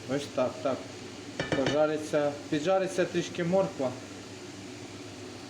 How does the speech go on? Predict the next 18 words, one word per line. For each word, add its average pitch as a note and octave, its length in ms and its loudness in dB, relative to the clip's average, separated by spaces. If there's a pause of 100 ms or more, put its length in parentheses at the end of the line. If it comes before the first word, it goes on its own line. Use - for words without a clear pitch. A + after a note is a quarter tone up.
(380)
Потім D3 320 2
будемо C3 360 0
кидати B2+ 380 0
томатну B2 440 -4 (100)
пасту. G#2 200 -4 (1120)
Так, A#2+ 100 0 (100)
морква D3 340 4
також D3 380 4 (120)
обсмажилась. D#3+ 680 2 (520)
Е, C3+ 200 4
недовго, G3+ 600 6
десь G#3+ 240 4
хвилину-дві G3 880 6
обсмажили E3+ 840 4
і - 20 6
все. B2 360 2 (180)
Ну, F#3 100 2 (120)
втім, E3+ 180 2